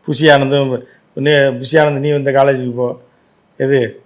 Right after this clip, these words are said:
செல்லா மேரேஜுக்கு நீ போ, குயின் மேரேஜுக்கு நான் போறேன், இந்த ஒரு வளந்தாம் பாண்டி ஒண்ணு இருக்கு, அதை கொண்டு போய் ஏதாவது கிறிஸ்டியன் காலேஜுக்கு அனுப்பி, கிறிஸ்டியன் உமன்ஸ் காலேஜுக்கு நீ போ" இன்னும் பாதுகாப்புக்கு போயிட்டு வருவாங்களாமா அவங்க? என்ன பாதுகாப்பு?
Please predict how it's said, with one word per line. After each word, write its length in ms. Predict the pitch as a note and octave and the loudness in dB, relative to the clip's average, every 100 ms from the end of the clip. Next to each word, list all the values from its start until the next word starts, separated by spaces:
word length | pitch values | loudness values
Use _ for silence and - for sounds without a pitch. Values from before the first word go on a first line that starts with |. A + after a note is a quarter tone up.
| _ | _
செல்லா 260 | _ C#3 D#3 | _ 2 4
மேரேஜுக்கு 360 | D3+ C#3 B2+ B2+ | 4 0 0 -4
நீ 80 | |
போ, 420 | B2 A#2 D3+ D#3+ - | -4 -2 -2 -4 -6
குயின் 220 | D#3+ D3+ | -6 0
மேரேஜுக்கு 260 | C#3+ B2 B2 | 0 0 -4
நான் 220 | B2+ A#2+ | -4 -4
போறேன், 300 | B2 B2+ C#3+ - _ _ | -4 -4 -6 -12 _ _
இந்த 220 | B2+ C3 B2+ | -2 0 0
ஒரு 140 | B2 | -2
வளந்தாம் 460 | B2 B2+ C#3+ D3 B2+ | -2 -2 0 0 -2
பாண்டி 240 | A#2+ A#2 | -4 -6
ஒண்ணு 180 | A2 G#2+ | -10 -12
இருக்கு, 160 | A2 - _ _ _ _ _ - | -16 -20 _ _ _ _ _ -6
அதை 240 | C#3 C3+ | -4 -2
கொண்டு 240 | C#3 C3+ | -4 -4
போய் 200 | C3 C#3+ | -2 0
ஏதாவது 760 | D3 C#3 C3 C3 C3+ C3 A#2+ G#2+ | 0 0 0 -2 -2 -2 -4 -6
கிறிஸ்டியன் 340 | B2 B2+ C3+ | -10 -6 -4
காலேஜுக்கு 400 | A#2 G#2+ G2+ G2 | -4 -10 -14 -20
அனுப்பி, 280 | F#2+ F#2 F#2 _ _ | -20 -20 -20 _ _
கிறிஸ்டியன் 320 | A#2 B2+ B2 | -12 -8 -8
உமன்ஸ் 360 | A2+ A2+ G2+ G#2 | -8 -12 -16 -20
காலேஜுக்கு 300 | G2+ G2+ G2+ | -20 -20 -20
நீ 120 | G#2+ G2 | -20 -16
போ" 160 | A#2 - _ _ | -18 -18 _ _
இன்னும் 200 | C3+ C#3 | -4 -2
பாதுகாப்புக்கு 580 | B2 C3+ C3 B2 A#2 A2 | 4 6 6 2 -2 -8
போயிட்டு 220 | A2 G2 | -10 -14
வருவாங்களாமா 260 | F#2 E2+ - | -16 -20 -20
அவங்க? 380 | - - F#2+ F#2+ | -20 -20 -20 -18
என்ன 200 | A#2 D3 | -12 -12
பாதுகாப்பு? 400 | A2 F2+ - | -12 -18 -20